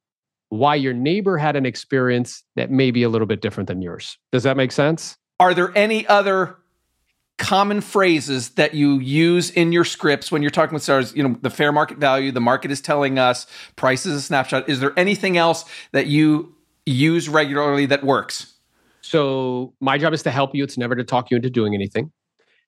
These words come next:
Speaker 1: And then whatever you decide to do, I'm gonna support you a hundred percent.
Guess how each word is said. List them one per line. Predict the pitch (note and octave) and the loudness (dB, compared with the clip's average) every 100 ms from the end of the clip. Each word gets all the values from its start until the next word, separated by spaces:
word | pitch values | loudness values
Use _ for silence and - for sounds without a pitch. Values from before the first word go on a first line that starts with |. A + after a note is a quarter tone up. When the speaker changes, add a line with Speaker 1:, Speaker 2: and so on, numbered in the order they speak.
| _ | _
Speaker 1:
And | B2 C3 | -2 0
then | C#3+ D#3 - | 0 -2 -4
whatever | B2 C3+ C#3 D#3 | -2 0 0 0
you | D3+ | 0
decide | C#3+ C#3 C#3+ C3 | -2 -2 -2 -2
to | C3+ | -4
do, | A2+ C#3 E3+ - _ - | -4 -4 -4 -10 _ -4
I'm | A#2+ | -2
gonna | A#2 A2 | 0 -2
support | - G#2 G#2 A2 | -4 -2 -2 -2
you | |
a | G2 | -2
hundred | F#2+ F#2 | -2 -4
percent. | F#2+ - - | -6 -6 -8